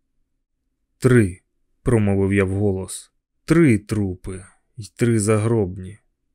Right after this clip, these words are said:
Не забувай про Тедді». Я засміявся, а тоді згадав, що приблизно так само сміялася Ліз перед тим, як замовкнути назавжди,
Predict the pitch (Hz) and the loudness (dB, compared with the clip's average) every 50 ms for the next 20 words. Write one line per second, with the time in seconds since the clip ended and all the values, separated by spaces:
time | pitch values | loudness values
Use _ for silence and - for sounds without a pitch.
0 | _ _ _ _ _ _ _ _ _ _ 120 113 110 104 104 113 107 104 110 113 | _ _ _ _ _ _ _ _ _ _ -6 -4 -4 -2 0 0 0 0 -2 -2
1 | 110 104 107 107 104 104 101 _ - 104 104 95 - _ _ - 117 113 104 101 | -2 -2 -2 -2 -2 -4 -6 _ -6 -6 -6 -6 -8 _ _ -4 -4 -4 -4 -6
2 | 104 110 - 107 107 - _ _ _ _ _ _ _ _ _ _ _ _ _ _ | -10 -14 -16 -16 -18 -20 _ _ _ _ _ _ _ _ _ _ _ _ _ _
3 | _ _ _ _ _ - 113 104 110 139 170 180 170 180 175 - - 170 165 165 | _ _ _ _ _ -10 -8 -4 0 2 2 4 4 4 2 2 2 0 2 2
4 | 170 185 190 180 139 107 - - - 104 95 98 - - - 117 110 107 107 - | 4 4 4 4 2 2 0 -2 -2 -2 -2 -4 -4 -6 -4 -4 -4 -4 -4 -4
5 | - 120 110 113 123 147 135 113 117 120 120 120 123 139 151 151 131 - - - | -4 -4 -2 0 0 0 0 0 2 0 0 2 2 2 2 2 0 -2 -4 -4
6 | - 117 107 - - 127 120 123 147 165 156 151 151 147 131 - 151 139 - - | -4 -4 -4 -2 -2 -2 0 2 2 2 2 2 0 -2 0 0 0 0 0 -2
7 | - - 165 170 160 156 143 - - 151 147 160 165 165 160 151 - - 151 139 | -2 0 0 0 0 -2 -2 -2 -2 0 2 2 2 4 2 2 0 0 2 2
8 | 139 147 165 175 165 120 - - - 123 110 113 107 101 _ _ - 135 143 147 | 2 2 2 2 0 0 -2 -2 0 0 2 2 0 -2 _ _ -4 -2 0 0
9 | 135 113 107 104 104 104 110 107 113 113 123 139 151 127 - 135 127 123 - 131 | 0 0 0 -2 -2 -2 -2 -2 -2 0 0 0 -2 -2 -2 -2 -2 0 2 2
10 | 127 127 123 117 110 117 139 147 139 113 98 92 92 95 101 95 90 90 87 - | 2 2 2 0 0 0 2 2 2 0 -2 -4 -6 -6 -6 -6 -6 -8 -12 -18